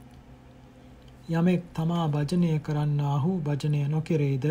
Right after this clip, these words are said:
සේවනය කරන්නාහු සේවනය නොකෙරේද, හෙතෙම වඳුරෙකු වැනි මිනිස් පවිටකි. මිනිසුන්ගේ අදහස් තේරුම් ගැනීම දුෂ්කර බව.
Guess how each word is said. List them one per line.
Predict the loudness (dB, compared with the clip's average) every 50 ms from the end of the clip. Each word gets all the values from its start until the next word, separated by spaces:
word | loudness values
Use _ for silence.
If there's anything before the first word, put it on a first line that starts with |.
| 0 0 -4 -8 -14 -20 -20 -20 -20 -20 -20 -20 -20 -20 -20 -18
සේවනය | -12 -6 -2 0 2 2 2 4 4 4 4 4 2
කරන්නාහු | 0 -2 -2 0 0 0 0 0 0 2 2 2 2 0 0 -2 -6 -14
සේවනය | -14 -8 -6 -2 -2 -2 0 0 0 0 0 0
නොකෙරේද, | 0 -2 -2 0 0 2 2 2 0 0 -2 -4 -6 -6 -8 -12 -16 -16 -16 -16 -20 -20 -18 -16 -16 -16 -18
හෙතෙම | -4 -2 -2 2 4 4 4 4 2 2
වඳුරෙකු | 2 2 2 2 2 2 2 2 2 0 0 -2 -4 -4 -4 -12 -8 -4
වැනි | 0 0 2 4 4 4 4
මිනිස් | 4 4 4 2 2 2 0 -2 -6 -8
පවිටකි. | -6 -4 -2 0 0 0 -2 -2 -4 -2 -2 -2 -2 -4 -8 -18 -20 -20 -20 -20 -20 -20 -20 -20 -20 -20 -20 -20 -20 -20 -20 -20 -20 -20 -20 -20 -20 -20 -20 -20 -2
මිනිසුන්ගේ | 0 4 6 6 6 6 6 4 4 6 6 6 6 4 4 4
අදහස් | 2 2 2 2 2 2 2 2 0 -2
තේරුම් | -2 0 2 2 2 2 2 2 2 2
ගැනීම | 2 2 2 2 2 2 2 2 2 2 0
දුෂ්කර | 0 0 -2 -4 -4 -4 -2 -2 0 0 0
බව. | 0 0 0 0 0 -2